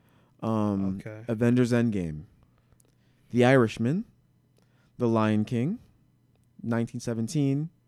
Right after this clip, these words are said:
Speaker 1: and Star Wars: Rise of Skywalker.
Speaker 2: Dog, there's a lot of things nominated. Jesus Christ.
Speaker 1: Yeah.
Speaker 2: I don't think my list has that on there.
Speaker 1: But seeing the best picture category, that's a lot of, that's a lot of films, bro.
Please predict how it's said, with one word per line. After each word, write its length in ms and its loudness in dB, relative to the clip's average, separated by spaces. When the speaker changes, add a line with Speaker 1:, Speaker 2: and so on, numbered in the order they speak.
Speaker 1:
and 160 -6
Star 300 4
Wars: 420 0
Rise 460 -4
of 140 -16
Skywalker. 800 -8
Speaker 2:
Dog, 240 -12
there's 180 -6
a 40 -2
lot 300 -12
of 80 -12
things 300 -12
nominated. 520 -16
Jesus 300 -16
Christ. 400 -18
Speaker 1:
Yeah. 380 -2
Speaker 2:
I 100 -2
don't 160 0
think 160 -2
my 240 2
list 340 2
has 240 0
that 140 -2
on 160 -6
there. 220 -10
Speaker 1:
But 200 2
seeing 380 4
the 80 6
best 340 2
picture 400 -2
category, 480 -2
that's 160 -4
a 60 -2
lot 440 -2
of, 180 -2
that's 180 -10
a 40 -6
lot 220 -4
of 80 -8
films, 260 -2
bro. 280 -6